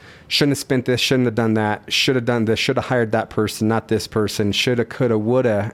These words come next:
And if we go all the way back to the very beginning, we were at a minimum four X upside down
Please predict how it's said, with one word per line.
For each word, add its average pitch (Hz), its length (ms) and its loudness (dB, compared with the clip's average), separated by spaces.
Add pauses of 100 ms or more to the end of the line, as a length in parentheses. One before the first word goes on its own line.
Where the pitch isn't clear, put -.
(140)
And 113 300 0
if 117 220 -4
we 147 100 2
go 143 320 0
all 151 360 2
the 143 80 -4
way 127 140 2
back 113 300 0
to 104 100 -6
the 98 80 -2
very 104 220 0
beginning, 95 500 -2 (440)
we 147 220 2
were 113 360 0
at 107 160 -2
a 101 60 0
minimum 107 720 0 (340)
four 147 240 2
X 127 240 -2
upside 113 360 -2
down 95 400 -2